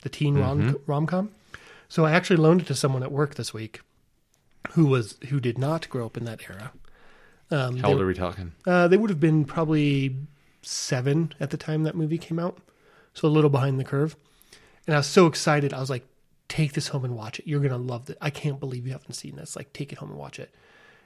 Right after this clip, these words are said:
Speaker 1: And he's married. And he's like, "Yeah, yeah, me and my wife will watch it." And I was like, "Oh, she's gonna love it. I don't know any, I don't know anyone else never loved this movie." So I loaned it to him probably, uh, last Wednesday or something. He came back today. He actually messaged me directly, say, "Are you here?"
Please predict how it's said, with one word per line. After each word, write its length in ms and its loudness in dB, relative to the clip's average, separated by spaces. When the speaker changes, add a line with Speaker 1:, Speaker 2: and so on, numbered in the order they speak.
Speaker 1:
And 100 4
he's 100 6
married. 360 4
And 80 -2
he's 100 0
like, 160 -2
"Yeah, 340 0
yeah, 220 -4
me 100 -2
and 60 2
my 80 4
wife 240 2
will 80 0
watch 220 -4
it." 140 -2
And 580 0
I 60 0
was 80 0
like, 160 0
"Oh, 220 2
she's 260 2
gonna 180 4
love 200 -6
it. 160 -14
I 160 2
don't 160 4
know 140 0
any, 180 -4
I 60 0
don't 120 4
know 80 2
anyone 260 -2
else 160 -12
never 200 -10
loved 160 -12
this 120 -14
movie." 320 -10
So 100 0
I 40 8
loaned 180 10
it 80 2
to 80 4
him 80 4
probably, 240 2
uh, 320 -2
last 240 -4
Wednesday 320 0
or 80 0
something. 340 -4
He 120 2
came 160 0
back 180 -2
today. 300 -6
He 140 6
actually 260 6
messaged 400 4
me 100 2
directly, 360 0
say, 200 -2
"Are 140 2
you 200 2
here?" 320 -4